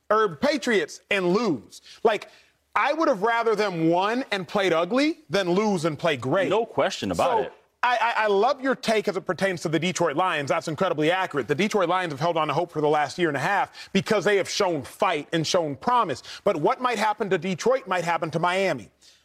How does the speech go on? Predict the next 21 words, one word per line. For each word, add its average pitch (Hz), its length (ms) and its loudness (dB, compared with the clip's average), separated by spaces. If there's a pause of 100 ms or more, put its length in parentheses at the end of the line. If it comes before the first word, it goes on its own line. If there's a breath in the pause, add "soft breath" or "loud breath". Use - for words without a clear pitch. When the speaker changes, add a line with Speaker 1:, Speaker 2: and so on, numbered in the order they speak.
Speaker 1:
They 156 120 4
might 175 300 -2
run 170 220 0
out 160 160 0
of 123 140 -10
time. 127 340 -2 (300)
Speaker 2:
Joy 143 160 4
made 156 100 4
a 117 40 0
good 104 180 0
point. 98 320 -2
She 120 180 -2
said, 110 260 2
"What, 117 220 2
what 151 220 0
depends 170 320 0
on 143 160 2
what 131 160 2
your 123 120 2
expectations 120 720 -2
were." 104 300 0